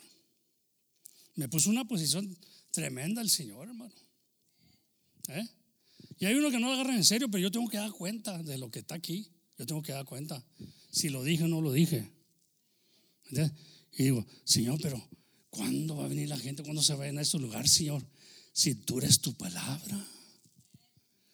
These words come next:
Entonces, ¿usted cree que yo no digo eso? Y le hago para acá, le hago para acá, y a ver si me hallo algo más fácil, ¿verdad? A ver si me hallo un pedazo de cake para darles, para que se, se,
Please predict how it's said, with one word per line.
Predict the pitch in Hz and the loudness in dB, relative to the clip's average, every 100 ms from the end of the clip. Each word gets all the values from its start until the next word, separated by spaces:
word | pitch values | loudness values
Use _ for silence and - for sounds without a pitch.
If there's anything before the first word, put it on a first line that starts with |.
| _ _ - | _ _ 4
Entonces, | - 143 160 | 6 6 6
¿usted | 160 190 | 6 6
cree | 208 | 4
que | 208 | 2
yo | 226 | 2
no | 220 | 2
digo | 220 240 | 2 0
eso? | 233 277 - _ _ _ _ _ _ _ _ _ _ _ _ _ _ _ _ | -2 -6 -16 _ _ _ _ _ _ _ _ _ _ _ _ _ _ _ _
Y | - 175 | 4 6
le | 165 | 6
hago | 185 202 | 0 -4
para | 170 | -8
acá, | 147 185 | -8 -8
le | 196 | -8
hago | 196 | -10
para | 170 | -12
acá, | 156 185 | -10 -8
y | |
a | 185 | -6
ver | |
si | 185 | -4
me | 190 | -2
hallo | 170 185 185 | -2 0 -2
algo | 185 | -2
más | 180 175 | -4 -6
fácil, | - 170 - 185 | -8 -2 -2 -4
¿verdad? | 170 196 226 _ _ _ _ _ _ _ _ _ _ _ _ | -12 -14 -18 _ _ _ _ _ _ _ _ _ _ _ _
A | - | -10
ver | 170 | -6
si | |
me | 180 | -6
hallo | 196 | -6
un | 196 | -8
pedazo | 170 180 180 196 | -10 -12 -10 -10
de | 160 | -12
cake | 165 165 | -14 -14
para | 170 147 | -16 -16
darles, | 156 190 | -14 -14
para | 160 147 | -14 -12
que | 135 | -10
se, | 127 - _ _ | -10 -14 _ _
se, | - - | -16 -16